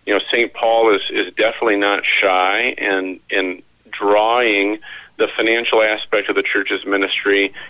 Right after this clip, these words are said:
drawing that from and into and around the gospel. You know, he's the one who says, "Remember that Jesus Christ, for your sakes, who is rich, became poor, uh,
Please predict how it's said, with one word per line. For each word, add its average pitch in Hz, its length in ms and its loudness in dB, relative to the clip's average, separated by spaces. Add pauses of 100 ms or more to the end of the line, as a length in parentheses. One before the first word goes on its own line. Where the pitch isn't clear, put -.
(120)
drawing 123 540 2
that 101 240 2 (200)
from 117 460 2
and 98 220 -2
into 110 500 2
and 98 120 0
around 98 520 2
the 95 60 0
gospel. 92 600 -2
You 87 100 -6
know, 87 80 -4
he's 110 280 -6
the 104 100 2
one 95 220 2
who 95 160 -4
says, 87 380 2 (560)
"Remember 117 400 2
that 104 240 0
Jesus 110 440 -2
Christ, 101 420 0
for 95 100 -4
your 95 260 2
sakes, 98 320 -2
who 98 140 2
is 92 100 -2
rich, 127 320 0
became 95 320 -4
poor, 147 540 2 (480)
uh, 101 200 2